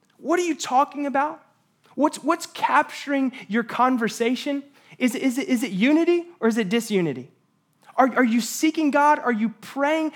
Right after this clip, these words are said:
Are you asking God that his spirit might come in might and power, that he might give you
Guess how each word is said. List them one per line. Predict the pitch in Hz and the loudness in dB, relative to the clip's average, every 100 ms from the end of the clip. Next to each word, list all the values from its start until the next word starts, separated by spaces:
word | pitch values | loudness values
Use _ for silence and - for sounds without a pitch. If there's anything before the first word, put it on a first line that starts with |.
| - | -2
Are | 240 | 0
you | 226 - | 0 2
asking | 247 294 - 285 | 0 0 0 0
God | 269 269 226 | 2 2 2
that | 233 | -2
his | 285 294 | -4 -4
spirit | - 277 285 254 | -4 0 0 2
might | 240 - | -2 -2
come | 277 285 277 - | -2 0 -2 -2
in | 220 208 | 2 4
might | 214 277 302 - | 4 4 2 -2
and | 226 220 | -2 0
power, | - 277 | 4 2
that | 220 196 | 2 -6
he | - 302 | 0 2
might | 294 285 - - | 2 0 -4 -4
give | 269 | -2
you | 240 254 | 2 0